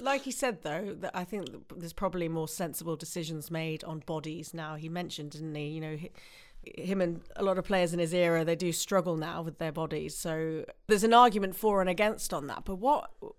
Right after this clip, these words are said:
what I found really interesting was that Tennis Australia aren't using him. I mean, his passion for tennis is obviously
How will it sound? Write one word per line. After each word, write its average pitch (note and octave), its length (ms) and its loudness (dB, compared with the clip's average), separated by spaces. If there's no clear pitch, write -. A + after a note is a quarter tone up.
what A3+ 160 4
I C4+ 140 8
found F#3 280 0
really D#3+ 220 0
interesting D#3 560 -8
was G3 120 -12
that - 200 -8
Tennis A3 580 -4
Australia A#3+ 520 -2
aren't E3 400 -2
using E3 320 -4
him. E3 280 -12
I - 80 -6
mean, G3 140 0
his G#3+ 200 -2
passion A3 680 0
for - 80 -14
tennis E3 360 -6
is F3+ 160 -10
obviously F#3+ 520 -6